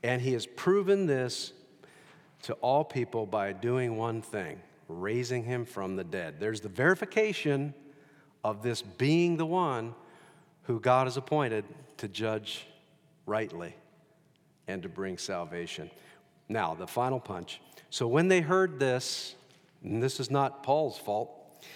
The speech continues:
some of them sneered. Give me your best sneer, guys. Come on. Uh, "What are they sneering for?"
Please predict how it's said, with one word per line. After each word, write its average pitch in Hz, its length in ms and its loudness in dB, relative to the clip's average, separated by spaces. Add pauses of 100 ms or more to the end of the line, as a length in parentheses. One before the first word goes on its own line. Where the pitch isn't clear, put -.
(720)
some 143 320 2
of 127 60 2
them 117 220 0
sneered. 101 920 -4 (540)
Give 151 100 4
me 160 80 6
your 131 80 4
best 120 300 0
sneer, 104 400 -2
guys. 90 260 -2
Come 113 140 -10 (840)
on. - 80 -10
Uh, - 320 -10 (1600)
"What - 160 -4
are 220 60 -2
they 226 160 2
sneering 214 540 2
for?" 127 440 0